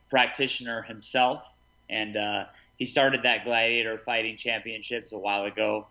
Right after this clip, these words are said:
And then, um, obviously, to brand himself more, he put, he slapped the Wawan sticker on it, and now it's Wawan Fighting Championships.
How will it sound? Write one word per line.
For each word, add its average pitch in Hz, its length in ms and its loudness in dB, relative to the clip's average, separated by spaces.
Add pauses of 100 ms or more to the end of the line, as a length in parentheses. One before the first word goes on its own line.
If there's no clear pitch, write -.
(360)
And 104 140 4
then, 104 400 4
um, 98 420 2
obviously, 107 520 2
to 104 80 -2
brand 113 300 2
himself 107 500 -4
more, 101 280 -8
he 107 140 -8
put, 95 360 -4 (400)
he 107 100 -8
slapped 107 340 2
the 107 60 -2
Wawan 98 560 0
sticker 92 380 -4
on 90 180 -2
it, 90 200 -4
and 95 100 -4
now 92 200 0
it's - 140 -12
Wawan 90 520 0
Fighting 80 320 0
Championships. - 760 -8